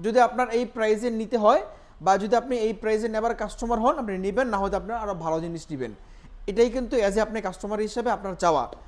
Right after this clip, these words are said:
এখন এই চাওয়াটাই দোকানদাররা কাস্টমারদেরকে বলে না।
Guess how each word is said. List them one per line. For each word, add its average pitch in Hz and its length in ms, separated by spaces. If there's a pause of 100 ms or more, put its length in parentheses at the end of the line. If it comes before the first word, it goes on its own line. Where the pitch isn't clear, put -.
(420)
এখন 247 220 (120)
এই 254 160
চাওয়াটাই 240 480
দোকানদাররা 226 580
কাস্টমারদেরকে 208 760 (600)
বলে 185 280
না। 110 160